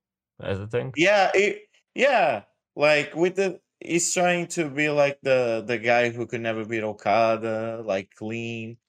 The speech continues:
Speaker 2: Because when he beat Okada in G one twenty twenty, he actually was, it was when he just, uh, um,
Speaker 1: Turn, just
Speaker 2: wait,
Speaker 1: formed it.
Speaker 2: wait, wait, wait, wait, wait, because I'm trying to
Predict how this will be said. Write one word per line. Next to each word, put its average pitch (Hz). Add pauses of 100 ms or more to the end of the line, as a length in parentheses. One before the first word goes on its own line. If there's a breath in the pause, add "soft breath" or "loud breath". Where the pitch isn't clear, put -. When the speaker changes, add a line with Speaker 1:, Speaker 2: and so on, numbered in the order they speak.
(160)
Speaker 2:
Because 139
when 156
he 214
beat 185
Okada 151
in 135
G 131
one 131
twenty 123
twenty, 120
he 113
actually 110
was, 107 (260 soft breath)
it 156
was 196
when 190
he 175
just, 156
uh, 131 (480)
um, 107
Speaker 1:
Turn, 95 (160)
just 113
Speaker 2:
wait, 214
Speaker 1:
formed 98
it. -
Speaker 2:
wait, 208
wait, 185 (120)
wait, 147
wait, 139
wait, 131
because 151
I'm 156
trying 151 (260)
to 123